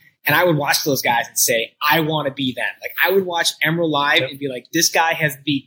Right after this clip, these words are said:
Speaker 1: coolest job on the planet. I wanna be just like him." But I understood that even then,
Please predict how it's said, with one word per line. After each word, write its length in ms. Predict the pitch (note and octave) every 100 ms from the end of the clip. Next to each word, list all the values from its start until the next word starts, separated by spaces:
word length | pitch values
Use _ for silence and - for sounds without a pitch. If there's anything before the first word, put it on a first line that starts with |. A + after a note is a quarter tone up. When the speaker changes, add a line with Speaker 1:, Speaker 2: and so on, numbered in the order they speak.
| -
Speaker 1:
coolest 420 | F#3+ F#3 G3 F#3+
job 320 | - D3+ D3 C#3
on 60 |
the 140 | B2 -
planet. 280 | C#3+ C#3+ C3+
I 40 | C3
wanna 120 | A#2+
be 120 | A#2+
just 260 | - E3+ -
like 160 | C#3
him." 300 | - B2+ A#2+ - _ _ _ _ _ _ - -
But 100 | D#3+
I 100 | D#3+
understood 680 | D3+ - B3+ A3 D#3+ D3 - _ _ -
that 100 | D#3+
even 220 | F#3 D#3
then, 480 | F3 E3+ C3+ C3